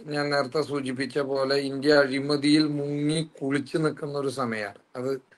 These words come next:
നരേന്ദ്രമോദി ഇറയുടെ തൊട്ടു മുമ്പ് ആണ്.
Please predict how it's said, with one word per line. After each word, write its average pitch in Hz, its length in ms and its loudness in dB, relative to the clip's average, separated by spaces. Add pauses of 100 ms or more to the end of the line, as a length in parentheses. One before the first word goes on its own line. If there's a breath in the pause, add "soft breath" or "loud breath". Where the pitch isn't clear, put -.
(300)
നരേന്ദ്രമോദി 143 680 2
ഇറയുടെ 147 500 6
തൊട്ടു 147 360 -2
മുമ്പ് 151 580 2
ആണ്. 131 280 -2